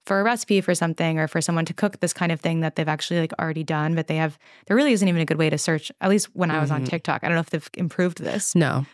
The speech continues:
Speaker 1: Oh, of course
Speaker 2: Search
Speaker 1: not.
Speaker 2: function on TikTok is actually terrible.
Speaker 1: But also just, like, being able to save on your profile, like, "This is where all of my recipes are," and you can scroll through it in
Speaker 2: Mm-hmm.
Speaker 1: that kind of way. It's interesting that, like, there's kinds of content, like food content, that can really thrive on a platform, even when it isn't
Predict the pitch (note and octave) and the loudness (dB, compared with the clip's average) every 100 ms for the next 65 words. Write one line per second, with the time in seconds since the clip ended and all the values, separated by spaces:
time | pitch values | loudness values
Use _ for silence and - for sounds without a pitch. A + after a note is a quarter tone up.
0 | - G#3 F#3+ - E3+ A3 E3+ E3 F#3+ D#3 | -2 -2 0 2 2 2 2 2 2 2
1 | D3+ D3+ D3+ C#3+ C#3 C#3+ _ _ _ C#3 | 0 0 2 2 0 -2 _ _ _ -4
2 | D3 C3+ - - C#3+ B2 B2 - B2 A#2 | 0 0 -2 -2 0 0 -2 -4 -2 -2
3 | B2+ - - B3 B3+ - - A#3 B3+ B3+ | -2 -2 -2 0 -2 -4 -4 0 2 2
4 | D#4 A3 - F3+ - F#3 F#3 F3+ F3 - | 0 0 0 0 0 0 2 0 -2 -2
5 | - F3+ E3+ E3 D#3 - - E3+ D#3+ D#3 | 0 2 2 2 0 -4 -2 0 0 -2
6 | D3+ D3 D3+ - - G3+ - - C3+ D#2+ | -2 -2 -4 -6 -2 -2 0 -2 0 2
7 | D#2+ - G3+ G#3 F3 D#3+ - D3+ D#3+ F3+ | 0 0 -4 -4 -2 0 0 -2 -2 0
8 | F#3 G#3 - - D#3+ D3+ D3 D3 - D#3+ | 0 0 -2 -4 -2 -2 -2 -4 -4 -4
9 | - D#3+ D#3+ - A3 G3+ F3 - E3+ D3 | -2 -2 -4 -2 2 4 2 0 -2 0
10 | E3 E3+ D#3+ D#3+ D#3+ E3 - - - F#3 | 0 0 0 0 0 0 0 0 0 0
11 | F#3+ F3+ F#3 F3 - E3+ E3 D#3+ - - | 0 0 2 2 0 -2 0 -2 -4 -12
12 | - - - G3 F#3+ F3+ - E3+ E3+ E3+ | -20 -16 -4 0 0 0 0 0 2 0
13 | - D#3 - F3+ - D#3 E3 D#3 D#3 E3 | 0 -2 0 0 0 -2 0 -2 -2 0
14 | E3 D#3+ - D#3 D#3 D#3+ D3+ D3+ D#3 D3+ | 0 -2 0 0 0 0 -2 -2 -2 0
15 | - E3+ E3 D#3+ E3 E3 E3 D3+ D#3+ | 0 0 2 0 2 2 2 0 -2